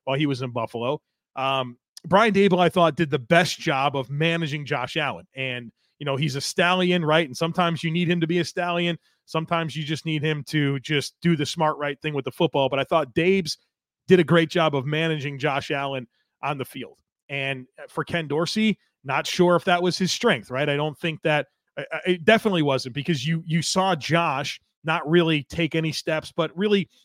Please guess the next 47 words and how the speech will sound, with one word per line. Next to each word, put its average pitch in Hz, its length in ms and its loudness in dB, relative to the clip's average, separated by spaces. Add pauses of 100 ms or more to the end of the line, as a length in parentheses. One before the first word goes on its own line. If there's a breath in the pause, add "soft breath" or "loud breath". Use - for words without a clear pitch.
(140 soft breath)
regress, 170 500 0
I 147 100 0
think, 160 260 -4
a 139 40 0
lot 151 240 0
in 147 80 -4
decision-making 156 840 -2
and 135 120 -8
turnovers 151 640 0
and 156 100 -8
some 165 160 -4
of 151 60 -4
the 139 80 0
recklessness. 143 720 -4 (500)
And, 151 300 -6
you 170 100 -2
know, 127 160 -2
I 135 100 0
think 156 220 -4
you, 151 320 0
you 151 160 -6
can 147 180 -6 (140)
c-, - 220 -16
contrast 170 480 0
that 160 180 0
to 165 100 -4
the 139 80 -4
way 151 140 0
that 143 100 -2
it 139 60 -8
looked 151 180 0
with 139 160 -2
Brian 143 240 -4
Daboll. 151 380 0 (320 soft breath)
You 156 120 0
realize 151 300 4
that 143 100 -4
Ken 151 200 -8
Dorsey 143 300 -2
didn't 135 240 -6
do 147 140 2
a 131 40 0
good 135 120 2
enough 131 180 -4
job 208 240 0
of 147 60 2
that. 110 120 -4